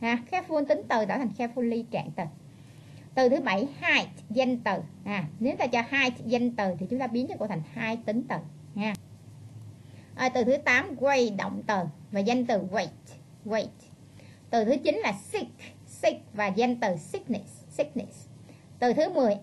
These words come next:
essence, danh từ và tính từ của nó essence. Từ thứ mười một, sneeze, sneezing. Ok. Từ thứ mười hai là cough, coughing, cough, coughing. Từ thứ mười ba,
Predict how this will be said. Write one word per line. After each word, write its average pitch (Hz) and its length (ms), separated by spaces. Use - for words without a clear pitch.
essence, - 460
danh 226 260
từ 208 100
và 190 80
tính 262 240
từ 254 140
của 180 80
nó 220 120
essence. - 400
Từ 262 140
thứ 403 200
mười 277 100
một, 214 200
sneeze, 247 560
sneezing. 233 680
Ok. 175 340
Từ 240 140
thứ 359 180
mười 269 140
hai 254 340
là 214 280
cough, 220 440
coughing, 262 500
cough, - 420
coughing. 226 440
Từ 240 160
thứ 320 140
mười 285 180
ba, 240 280